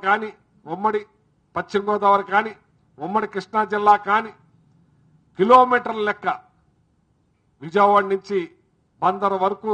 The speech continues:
ధాన్యం రాసులే, ఏ గ్రామాల్లో చూసినా ధాన్యం రాసులే, కొనే నాదుడు కనపడతలేదు, దళారీ వ్యవస్థ ఎక్కువైపోయింది. మా టైంలో మరి ఆర్బీకే ద్వారా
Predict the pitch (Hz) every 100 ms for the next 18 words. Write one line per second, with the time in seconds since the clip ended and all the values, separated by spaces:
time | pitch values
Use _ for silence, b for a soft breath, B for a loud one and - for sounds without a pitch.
0 | 190 147 - 175 196 196 170 160 180 -
1 | 185 143 _ _ _ _ 156 202 196 185
2 | 208 214 208 208 196 190 202 190 185 196
3 | 190 165 170 175 185 160 _ _ _ _
4 | _ _ _ _ _ _ - 196 220 202
5 | 202 226 220 208 202 202 208 208 190 175
6 | - _ _ _ _ _ _ _ _ _
7 | _ _ _ _ _ 156 180 214 214 214
8 | 208 202 - 185 156 - _ 160 - 196
9 | 180 180 156 135 _ _ _ _ _ _
10 | _ _ _ 135 180 233 233 240 247 262
11 | 269 - - _ _ _ _ _ _ _
12 | 131 180 233 220 185 - _ _ _ 139
13 | 196 226 214 - 220 202 190 185